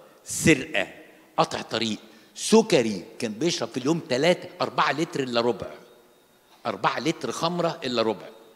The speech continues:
عارفين يعني إيه أربعة لتر؟ مش عارف الموبايل ده أعمل معاك إيه؟ يعني أعمل فيك إيه؟ طب خلاص، ما علينا. نرجع تاني للموضوع.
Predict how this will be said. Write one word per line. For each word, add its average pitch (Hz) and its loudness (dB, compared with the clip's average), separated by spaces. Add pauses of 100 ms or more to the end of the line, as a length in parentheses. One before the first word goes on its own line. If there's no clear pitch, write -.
(360)
عارفين - -2
يعني 135 -2
إيه 147 -12
أربعة 127 -4
لتر؟ 151 -6 (2000)
مش - -16
عارف 117 -14
الموبايل 92 -12
ده 85 -12
أعمل 90 -16
معاك 87 -16
إيه؟ 80 -20 (680)
يعني 92 -16
أعمل 123 -16
فيك 113 -16
إيه؟ - -20 (440)
طب 123 -8
خلاص، 143 -2 (920)
ما 110 -8
علينا. 92 -10 (760)
نرجع 123 -2
تاني 131 -6
للموضوع. 87 -10